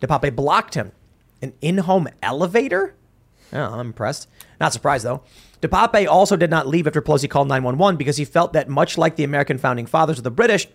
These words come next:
he was fighting against tyranny without the option of surrender, according to DePape's statement to San Francisco police. Alleged threat to break her kneecaps. DePape told police he intended to take the speaker hostage, talk to her, and break her kneecaps if she lied.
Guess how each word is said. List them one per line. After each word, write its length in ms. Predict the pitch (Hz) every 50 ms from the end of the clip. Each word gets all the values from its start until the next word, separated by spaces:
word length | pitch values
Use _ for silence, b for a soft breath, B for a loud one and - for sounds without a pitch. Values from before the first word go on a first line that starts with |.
| _ _ b b b b b
he 120 | b 151
was 140 | 156 143 -
fighting 360 | - - 165 160 170 180 180
against 440 | 170 156 143 151 147 143 - - -
tyranny 560 | - - 254 277 269 226 151 120 113 120 - b b b b b b
without 280 | 135 131 135 143 151
the 120 | - 156 139
option 300 | 131 127 - - 127 120
of 120 | 110 110
surrender, 460 | - - 135 123 185 208 190 147 139
according 320 | 131 131 - - 143 131 120
to 60 | 123
DePape's 340 | 120 131 120 - 123 120 -
statement 400 | - - 156 160 - 170 170 - -
to 80 | - 135
San 160 | - 143 131
Francisco 300 | 123 123 - - - 113
police. 420 | - 135 131 - - - - - - _ _ _ _ b b b b b b b b
Alleged 380 | 123 135 160 170 139 175 160
threat 340 | - - - 135 175 160 - -
to 120 | 160 156
break 460 | 131 107 123 117 151 180 180 - -
her 120 | - 165 151
kneecaps. 800 | 147 147 180 165 - - 151 120 - - - - - - - _ _ _ _ _ _ _ _ _ _ -
DePape 300 | - 135 156 160 180 160
told 180 | - 170 160 -
police 160 | - 156 165 -
he 40 |
intended 220 | 151 131 151 156 151
to 60 | 127
take 140 | 120 156 -
the 60 | 147
speaker 260 | - - 156 - 127
hostage, 580 | 110 - 120 170 180 - - 117 110 107 - - b b b b b b b
talk 260 | - 180 208 233 233 -
to 140 | 226 196
her, 100 | 180 170
and 160 | 156 147 156 123
break 220 | 139 156 160 160
her 100 | 160 151
kneecaps 440 | 143 180 202 - 170 143 139 - -
if 100 | 143 -
she 160 | - 139 131
lied. 500 | 123 117 117 131 170 156 107 92 - -